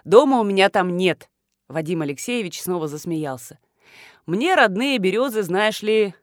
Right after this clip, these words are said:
всегда дороже заморских пальм были. И борщ я люблю больше, чем гаспачо. Такой вот плебейский вкус, сообразно происхождению моему, рабоче-крестьянскому.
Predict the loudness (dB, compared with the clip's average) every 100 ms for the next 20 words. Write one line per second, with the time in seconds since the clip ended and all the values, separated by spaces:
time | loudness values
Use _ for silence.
0 | _ -8 -8 0 0 2 2 2 0 0
1 | 0 0 -4 -12 -10 -8 -8 -8 -10 -12
2 | -14 _ _ _ _ -4 -2 0 -2 0
3 | 0 0 0 0 4 2 2 -4 0 0
4 | -2 0 -2 -2 -8 -16 _ _ _ _
5 | -20 -20 -20 _ -4 -2 -2 -4 -8 -8
6 | -6 -4 -4 -4 -8 -10 -12 -10 -6 -6
7 | -8 -14 _ -12 -8 -2 2 2 2 -4
8 | -4 -4 -8 -6 -4 -2 -2 -2 -2 -2
9 | -4 -10 _ _ -6 -2 -2 -4 -10 -12
10 | -12 -10 -10 -10 -14 -18 -18 -20